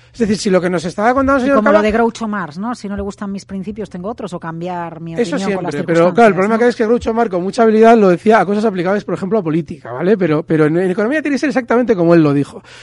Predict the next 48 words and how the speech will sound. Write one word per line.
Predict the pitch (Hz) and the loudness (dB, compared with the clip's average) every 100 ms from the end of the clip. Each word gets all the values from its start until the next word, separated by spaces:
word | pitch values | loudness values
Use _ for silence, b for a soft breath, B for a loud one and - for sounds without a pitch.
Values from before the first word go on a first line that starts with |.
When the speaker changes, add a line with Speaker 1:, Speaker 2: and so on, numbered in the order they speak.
| B - | B 0
Speaker 1:
Pero | 220 214 | 4 4
lo | 233 | 4
importante | 262 285 381 370 269 262 247 | 4 2 -2 -2 0 0 -2
es | - | -4
que | 262 | -2
Cava | 285 285 208 214 | 2 2 2 0
nos | 190 180 | -6 -8
explica | 185 269 277 247 b b b | -10 -8 -4 -4 b b b
lo | 214 214 | -4 0
que | 220 | 2
va | 339 | 2
a | 330 | 0
suceder | 311 277 269 285 | -4 0 0 0
de | 277 | 0
una | 262 | -2
manera, | 254 269 277 277 | -2 0 -2 -4
en | 240 226 | -8 -6
cierto | 277 370 330 | -4 -4 -2
modo, | 285 302 | 0 0
sin | 262 214 | -2 -4
marcar | 196 185 240 214 | -4 -2 -2 -2
un | 156 | -4
tiempo. | 151 143 147 247 | -10 -12 -10 -4
Es | 214 | -4
decir, | 196 202 175 | -2 -2 -2
esto | 294 - 302 | -2 -2 -2
es | |
lo | 220 | -2
que | 175 | -4
está | 147 214 | -4 -6
sucediendo. | - 170 151 139 143 180 | -8 -12 -18 -18 -12 0
Y | 277 | 0
es | |
muy | 311 | 2
importante | 339 302 302 269 | 0 0 0 2
tenerlo | 269 285 | 0 -2
en | 277 | -4
cuenta, | 311 262 277 B B - | -4 -2 -4 B B 2
porque | 254 | 4
cuando | 214 214 208 | 4 2 0
lleguen | 339 370 | -2 -2
las | 254 165 - | -4 -8 -10
tortas | 196 165 151 - | -8 -6 -6 -10
que | 131 | -6
llegarán, | 208 339 208 160 151 B - | 0 2 4 2 -2 B -2
no | 349 | 0
podemos | 359 330 277 | 2 4 4
decir, | 254 220 240 156 | 4 4 2 0